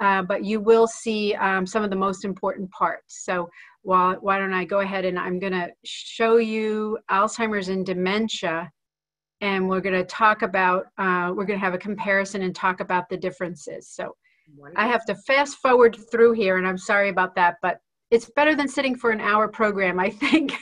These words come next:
Speaker 1: <laughs> So
Speaker 2: That's okay. Uh, you know, I know you're gonna hit the highlights, so wonderful.
Speaker 1: That's exactly it. And,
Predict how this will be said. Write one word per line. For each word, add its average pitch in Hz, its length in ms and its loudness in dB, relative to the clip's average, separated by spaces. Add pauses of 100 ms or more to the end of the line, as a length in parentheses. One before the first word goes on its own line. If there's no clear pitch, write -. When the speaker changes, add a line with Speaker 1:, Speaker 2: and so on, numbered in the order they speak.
(140)
Speaker 1:
<laughs> 349 80 4 (540)
So 269 140 2 (500)
Speaker 2:
That's 269 420 -4 (100)
okay. 294 600 -4 (100)
Uh, 233 260 -10
you 220 180 -6
know, 233 260 -6
I 233 160 -2
know 254 220 0
you're 233 220 -6
gonna 220 180 -6
hit 214 220 -10
the 196 80 -14
highlights, 190 440 -2 (200)
so 165 1120 -8
wonderful. 180 720 -10
Speaker 1:
That's 330 260 -2
exactly 220 560 0
it. - 260 -4
And, 226 240 2